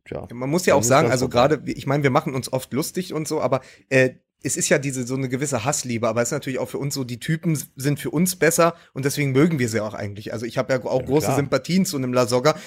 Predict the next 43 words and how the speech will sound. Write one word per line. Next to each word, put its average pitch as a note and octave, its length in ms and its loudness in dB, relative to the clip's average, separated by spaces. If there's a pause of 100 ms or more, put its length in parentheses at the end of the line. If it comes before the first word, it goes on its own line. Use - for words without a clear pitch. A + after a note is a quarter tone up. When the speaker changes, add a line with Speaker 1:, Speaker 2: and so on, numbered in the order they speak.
Speaker 2:
weil C3 120 4
Spaß C3 380 2
kann D#3 100 -2
man D3 140 0
nur D3 100 2
mit C#3+ 240 -4
denen D3 180 0
oder C#3 180 2
über D3+ 260 2
die C#3 160 -8
machen, C#3+ 260 0
die, C#3 240 -8
für D3+ 100 -10
die C#3 120 -4
man D3+ 120 -2
auch C3+ 200 -8
grundsätzlich D3+ 580 0
Sympathien D3+ 560 0
hegt. G#2 400 -8 (240)
Und C3+ 140 -2
da C3+ 60 4
gehört C3 240 4
Speaker 1:
Ja. C3+ 100 4
Speaker 2:
der - 40 -2
Boateng C#3 420 0
genauso D#3 360 0
dazu D3+ 380 -2
wie D3 80 0
ein B2+ 160 -4
Alex C3+ 300 -4
Meyer D3+ 360 4 (240)
oder C#3 240 2
früher D#3+ 240 2
ein C#3+ 140 0
Jörg C#3 240 0
Böhme E3 420 4 (400)
<laughs> - 380 -6
und D#3 180 0
heute, D3+ 320 4
Speaker 1:
Ja. A#2+ 220 6
Speaker 2:
heute D3 320 0
eben, E3+ 420 -2
ähm, E3 480 -2